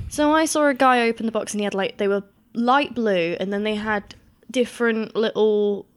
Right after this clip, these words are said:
like, characters or something, like, melty type.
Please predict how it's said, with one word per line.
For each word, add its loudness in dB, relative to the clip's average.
like, -2
characters -4
or -6
something, -4
like, -2
melty 0
type. -6